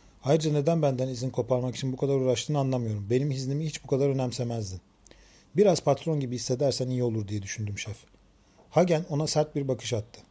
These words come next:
Harry omuz silkti. "Müsaade et, bu işi yapayım. Daha sonrasında istersen emirlerine itaat etmediğim için beni kapı dışarı edebilirsin. Tüm sorumluluğu üzerime alıyorum.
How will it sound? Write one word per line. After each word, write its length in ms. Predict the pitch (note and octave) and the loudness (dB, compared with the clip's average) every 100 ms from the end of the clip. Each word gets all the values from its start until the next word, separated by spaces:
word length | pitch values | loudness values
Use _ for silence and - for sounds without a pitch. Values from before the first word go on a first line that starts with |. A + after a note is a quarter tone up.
| _ - | _ 0
Harry 160 | C3 D3+ | 2 4
omuz 240 | C3+ C#3 | 2 -4
silkti. 380 | - G#2+ - - _ _ _ _ - | -6 -10 -10 -18 _ _ _ _ -6
"Müsaade 400 | C3 D#3+ D3+ D3 | 0 4 4 4
et, 100 | G#2+ - | -2 -4
bu 100 | C3+ | -2
işi 160 | C#3 C#3 | 0 0
yapayım. 300 | A2+ G#2 F#2 _ _ _ _ _ | -2 -4 -12 _ _ _ _ _
Daha 160 | C3 E3+ | 2 2
sonrasında 420 | F#3 D3 A#2+ C3 | 4 0 0 -4
istersen 460 | C3 - E3 D3 B2+ | -6 0 0 0 -4
emirlerine 440 | B2+ C3+ C#3 C#3+ | -2 0 0 0
itaat 340 | C#3 C#3 C#3 F3 | 0 0 0 -2
etmediğim 380 | D#3+ B2+ A#2+ | -4 -4 -4
için 200 | A2+ D3 | -6 -4
beni 140 | C3 C3+ | -4 -2
kapı 220 | C#3 - | -6 -4
dışarı 240 | A#2+ C#3 | -4 0
edebilirsin. 540 | B2+ A2+ A2 G#2 - - | 0 0 -4 -6 -10 -8
Tüm 160 | D#3 D3 | -8 -4
sorumluluğu 480 | C3+ A#2+ A#2+ B2 | -2 -2 -2 -2
üzerime 320 | B2+ A#2+ A#2 A2+ | -2 0 -2 -2
alıyorum. 340 | G2 F#2 F2 | -4 -6 -12